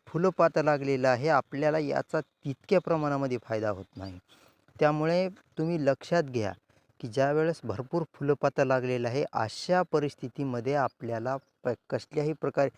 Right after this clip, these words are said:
जर आपल्या जमिनीमध्ये ओलावा असेल आणि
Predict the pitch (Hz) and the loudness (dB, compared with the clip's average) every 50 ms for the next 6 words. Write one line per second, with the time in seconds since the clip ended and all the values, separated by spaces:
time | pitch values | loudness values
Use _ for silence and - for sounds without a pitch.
0 | - - _ _ _ _ - 117 135 143 139 135 - - 143 139 131 120 123 123 | -12 -20 _ _ _ _ -2 0 2 2 2 0 0 -2 -2 -2 -2 -2 -4 -2
1 | 123 127 131 135 131 135 131 135 135 127 110 113 120 120 127 127 127 131 131 131 | -2 -2 -2 -2 -2 -2 -2 0 0 0 0 0 0 2 2 0 0 0 0 0
2 | 143 143 - - 160 127 - - _ _ _ - - - - _ - 123 127 139 | 0 2 4 4 4 4 4 -2 _ _ _ -20 -20 -20 -12 _ -2 0 0 0
3 | 147 | 0